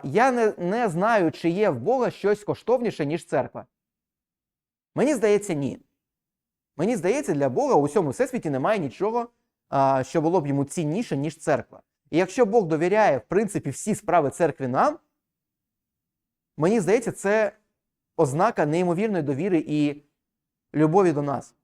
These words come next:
Я в своєму там рекламному промо відео до цієї проповіді казав, що ніколи в житті я не відчував себе таким гордим, як мить, коли,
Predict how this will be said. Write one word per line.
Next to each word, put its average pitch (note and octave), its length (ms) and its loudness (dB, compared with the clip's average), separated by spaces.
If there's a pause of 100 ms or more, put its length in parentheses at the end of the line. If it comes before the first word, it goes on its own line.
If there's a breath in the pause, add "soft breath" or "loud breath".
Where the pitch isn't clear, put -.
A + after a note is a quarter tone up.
(3250)
Я A3 400 6
в F3 400 4
своєму F#3 500 0
там C3+ 220 0
рекламному D3 460 0
промо B2+ 640 0
відео B2 540 0 (200)
до C3 220 -6
цієї C3 520 -4
проповіді D#3+ 560 -2
казав, C#3 440 0
що D3+ 440 0 (500)
ніколи G#3+ 320 0
в G3+ 40 -2
житті G#3 240 -2
я F#3 100 4
не D3+ 100 -2
відчував D#3 340 -2
себе C#3+ 200 -6
таким C#3 300 -4
гордим, F3+ 380 2
як C#3+ 160 0
мить, D#3+ 260 -2
коли, E3 460 2